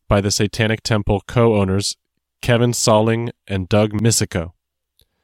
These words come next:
Misico has also used the public pseudonyms Doug Mesner and Lucian Graves for the temple, while Solling initially used the pseudonym Calvin Solling for the lawsuit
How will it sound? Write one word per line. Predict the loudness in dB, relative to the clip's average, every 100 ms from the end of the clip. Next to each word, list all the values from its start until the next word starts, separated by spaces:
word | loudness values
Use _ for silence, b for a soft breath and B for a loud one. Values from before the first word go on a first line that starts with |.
| _ _
Misico | -2 0 0 2 4 4
has | 4
also | 2 2 2
used | 2 4 2 0
the | -2
public | 0 2 0
pseudonyms | -2 0 2 2 -2 -4 -8 -14 _ _
Doug | 0 0 2
Mesner | 0 0 0 -2 -2 -6 _ _ _ -6
and | -2 2
Lucian | 2 2 0 0
Graves | 0 2 2 0 -4 -10 -12 _ _ _ _
for | -4 -2
the | 0
temple, | 0 -2 -2 -6 -10 _ _ _ _
while | -2 -2
Solling | 0 2 2 2 -2
initially | -4 -2 -2 0 0
used | 2 0 -2
the | -6
pseudonym | -2 0 0 0 -2 -4 _ -8
Calvin | 0 0 0 -4
Solling | -4 0 2 0 -2 -6 -12 _
for | -4 -2
the | -2
lawsuit | 0 0 0 -2 -4 -4